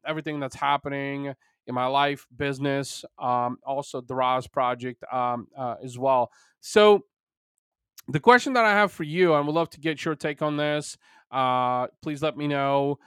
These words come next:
uh, on any social media, uh, platform of your choice, uh, just simply by searching for Ivan Tamokov. Uh, let me know, how do you, how do you manage work and family? Have you found a balance?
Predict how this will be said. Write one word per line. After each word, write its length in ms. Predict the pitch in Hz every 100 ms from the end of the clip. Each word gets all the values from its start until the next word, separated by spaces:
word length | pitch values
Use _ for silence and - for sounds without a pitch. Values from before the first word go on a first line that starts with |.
| _ _
uh, 340 | 131 127 123 117
on 300 | 131 135 135 -
any 220 | 147 147
social 340 | 139 147 - 143
media, 460 | 139 135 135 131 - -
uh, 220 | 127 120
platform 460 | - 143 143 151 135
of 160 | 123
your 120 | 120
choice, 560 | 117 - 147 147 143 -
uh, 260 | 113 120 117
just 160 | -
simply 220 | - 143
by 160 | 131 120
searching 400 | - 139 - 131
for 180 | - 120
Ivan 340 | 107 135 120
Tamokov. 760 | 113 156 180 175 196 196 190 - _ _ _ _ -
Uh, 220 | 151 156
let 120 | 208
me 80 | 277
know, 140 | 381 403
how 180 | -
do 60 | 349
you, 280 | 311 339 285
how 140 | 208
do 80 | 254
you 100 | 330
manage 320 | 262 233 220
work 300 | 170 170 175
and 120 | 165 139
family? 600 | 156 156 165 117 104 - _ _ _
Have 180 | 151 185
you 80 | 233
found 340 | - 208 208
a 60 | 185
balance? 600 | 156 160 175 135 107 -